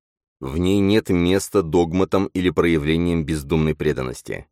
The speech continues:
Магия — это не религия. А маги — не столько последователи, сколько художники, ученые, исследователи многомерной сети божественной энергии.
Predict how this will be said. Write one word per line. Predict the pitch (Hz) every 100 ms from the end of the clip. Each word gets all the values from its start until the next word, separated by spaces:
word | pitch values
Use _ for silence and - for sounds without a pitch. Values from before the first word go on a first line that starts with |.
| _ _ _ _
Магия — | 76 87 101 80 65 53 - _
это | 98 107
не | 110
религия. | 107 98 78 73 57 - - _ _ _
А | 73
маги — | 82 107 104 78
не | 82
столько | 85 - 143 -
последователи, | 87 92 - 107 117 95 80 76
сколько | 78 - 107 95 101
художники, | - 104 82 90 101 87 76 71 -
ученые, | - 80 - 82 85 67 73 - _
исследователи | 92 87 90 95 107 98 82 92 95
многомерной | 104 98 107 95 98 90 98 104 95
сети | 80 90 82
божественной | 78 73 73 - 73 67
энергии. | 64 60 58 55 50